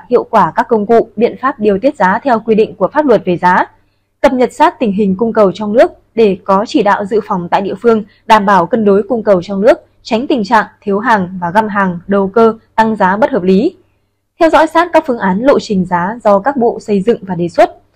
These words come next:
Bộ Tài chính cũng cho biết, đối với các mặt hàng nhà nước quản lý, các dịch vụ công đang triển khai lộ trình thị trường như điện, dịch vụ y tế, dịch vụ giáo dục sẽ tiếp tục theo dõi sát các phương án lộ trình giá do các bộ xây dựng, đề xuất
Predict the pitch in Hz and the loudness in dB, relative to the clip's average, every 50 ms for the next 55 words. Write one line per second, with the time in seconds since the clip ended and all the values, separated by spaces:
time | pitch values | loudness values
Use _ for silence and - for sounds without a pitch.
0 | _ _ _ - 285 277 269 254 240 - 240 214 233 285 277 254 254 294 294 220 | _ _ _ 2 2 4 4 0 0 0 -2 -4 -4 -2 -4 -4 -2 0 0 0
1 | 202 240 294 - - 208 190 185 185 196 190 196 311 330 302 202 175 190 196 185 | 2 2 0 0 0 0 0 0 0 -2 0 2 2 0 0 -2 -2 -4 -4 -4
2 | 180 175 185 180 185 196 277 311 - - 233 196 180 180 180 202 285 - - _ | -2 -2 -2 -2 0 0 0 0 0 0 0 0 2 0 0 0 -2 -4 -6 _
3 | _ _ 359 370 311 269 196 214 254 247 247 - 277 262 262 247 226 214 220 214 | _ _ -2 0 0 0 0 0 0 0 2 2 2 2 2 0 0 0 0 0
4 | 208 - - 196 165 165 - - 190 185 196 202 - 190 - - 175 170 - 190 | -2 -4 -6 -6 -6 -6 -6 -4 -2 0 0 0 0 -2 -4 -6 -8 -8 -8 -10
5 | - - 196 180 175 180 202 196 196 208 226 - - _ 190 175 208 190 - - | -8 -4 -4 -2 0 0 2 2 4 4 2 2 0 _ -6 -6 -6 -6 -4 -4
6 | 233 - 220 214 196 190 185 185 240 359 - - _ _ _ - 214 254 - 262 | -4 -2 -2 -2 -2 0 2 2 2 0 -2 -6 _ _ _ -8 -6 -4 -2 0
7 | 262 220 220 226 214 226 247 320 233 - - _ - 185 202 - - 330 - - | 0 0 2 2 0 2 2 2 0 0 -6 _ -2 -2 -2 0 0 0 0 0
8 | 185 165 - _ 202 196 185 190 165 196 254 - - 285 302 320 - - 247 - | -2 -2 -4 _ -4 -2 0 2 2 2 0 2 2 2 2 2 0 -4 -4 -4
9 | - 226 202 190 185 180 196 240 254 254 208 202 - 208 185 175 180 170 170 190 | -4 -4 -2 0 0 0 0 0 0 0 0 0 -2 -4 -4 -2 0 0 0 0
10 | 214 220 - 202 196 233 262 240 247 - - - 214 208 196 220 220 - - _ | -2 -2 -2 -2 0 0 0 0 -2 -2 -2 -2 -2 0 2 2 0 0 -2 _
11 | _ _ _ - 220 214 202 - 320 359 349 | _ _ _ 2 2 2 4 2 0 0 0